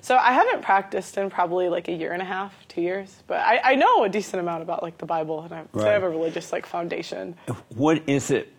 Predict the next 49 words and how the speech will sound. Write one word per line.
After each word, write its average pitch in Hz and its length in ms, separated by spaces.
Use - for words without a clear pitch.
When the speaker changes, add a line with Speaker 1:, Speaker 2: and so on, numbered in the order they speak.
Speaker 2:
when 135 180
you 143 80
say 131 260
practice - 760
it, - 200
Speaker 1:
Uh-huh. 170 300
Speaker 2:
what 131 240
is 117 220
that? 113 200
How 123 120
do 127 60
you 117 100
practice - 640
that? - 120
Speaker 1:
Like, 190 140
go 196 100
to 180 80
church 175 300
every 190 220
Sunday. 202 420
Speaker 2:
Oh, 127 240
go 143 160
Speaker 1:
I'd - 60
say - 80
Speaker 2:
to 311 60
Speaker 1:
I - 40
go - 60
Speaker 2:
church. 147 60
Speaker 1:
to - 60
church 208 220
every, 185 260
like, 165 460
mm, 156 280
two - 160
months. 165 400
I - 60
feel - 180
like 170 120
that's - 200
not - 160
a - 40
good, - 160
<laughs> 196 140
I 254 60
feel 359 120
like 202 120
that's 190 180
not 190 220
enough. - 340